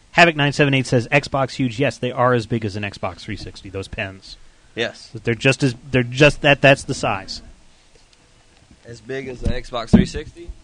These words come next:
Speaker 1: Yeah. And Breakman wanted to know: um, is this just at that I T T Tech? Yes.
Speaker 2: It's just at that one, yeah.
Speaker 1: Oh, we're gonna show this too?
Speaker 2: Well, since
Speaker 1: Make
Speaker 2: we
Speaker 1: a
Speaker 2: were comparing it to three sixties, I mean,
Speaker 1: Why
Speaker 2: there,
Speaker 1: not?
Speaker 2: there we go, right there.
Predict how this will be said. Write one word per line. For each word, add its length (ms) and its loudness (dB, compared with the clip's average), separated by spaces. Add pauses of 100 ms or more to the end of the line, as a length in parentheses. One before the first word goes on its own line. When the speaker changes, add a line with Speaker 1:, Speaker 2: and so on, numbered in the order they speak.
(140)
Speaker 1:
Yeah. 180 0 (1600)
And 160 0
Breakman 440 4
wanted 280 0
to 60 -6
know: 380 -2
um, 280 4
is 160 0
this 160 2
just 240 -2
at 80 -10
that 160 4
I 120 8
T 160 2
T 160 -6
Tech? 320 -2 (240)
Yes. 280 -2
Speaker 2:
It's 160 2
just 240 6
at 100 4
that 180 4
one, 120 2
yeah. 200 0 (600)
Speaker 1:
Oh, 120 4
we're 120 -2
gonna 100 -2
show 200 2
this 220 0
too? 280 -2 (200)
Speaker 2:
Well, 500 4
since 160 -6
Speaker 1:
Make 80 0
Speaker 2:
we 60 6
Speaker 1:
a 40 6
Speaker 2:
were 80 6
comparing 480 4
it 140 2
to 120 -4
three 240 0
sixties, 560 -2
I 40 0
mean, 60 0
Speaker 1:
Why 120 4
Speaker 2:
there, 100 4
Speaker 1:
not? 160 0
Speaker 2:
there 160 6
we 140 4
go, 200 4
right 220 2
there. 300 2